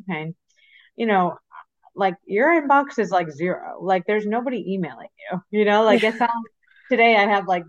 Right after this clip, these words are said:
Speaker 1: tons of email. Every day I'm like, "Oh my God, I have to, like, get to my inbox and, like, you know, reply to people or figure this out or do that." None of that is happening in the beginning.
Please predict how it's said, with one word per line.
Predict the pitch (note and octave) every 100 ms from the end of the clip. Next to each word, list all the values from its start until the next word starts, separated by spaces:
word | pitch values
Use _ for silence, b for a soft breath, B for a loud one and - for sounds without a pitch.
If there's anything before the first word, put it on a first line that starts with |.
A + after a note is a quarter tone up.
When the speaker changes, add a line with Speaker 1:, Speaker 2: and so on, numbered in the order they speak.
| E3+
Speaker 1:
tons | A#3 G3+
of | G3
email. | F#3+ E3
Every | D#3+ C#3+ G#3 G3
day |
I'm | F#3 F3
like, | F3
"Oh | F#3
my | F3
God, | E3+
I | E3+
have | E3+
to, | F3+
like, | E3+
get | G3 F#3
to | F#3
my | E3+ E3+
inbox | E3+ D#3+ D3+ _
and, | F3
like, | D3+ D#3 -
you | F#3+
know, | D#3 D#3 D#3+ -
reply | F3+ G#3+ G3+
to | F#3+
people | F#3+ F3+
or | D#3 D3+ -
figure | F#3 F3+
this | F3 F3+
out | E3 D#3
or | D3+
do | D#3+ F#3+
that." | F3 D#3+ b b b -
None | F3+ A3 C4+
of | B3
that | D3+ C#3 - -
is | - F#3+
happening | G3+ A3 B3+ G#3 D#3+ D#3+
in | G#3
the | G#3+
beginning. | F#3+ G#3+ B3 G3 -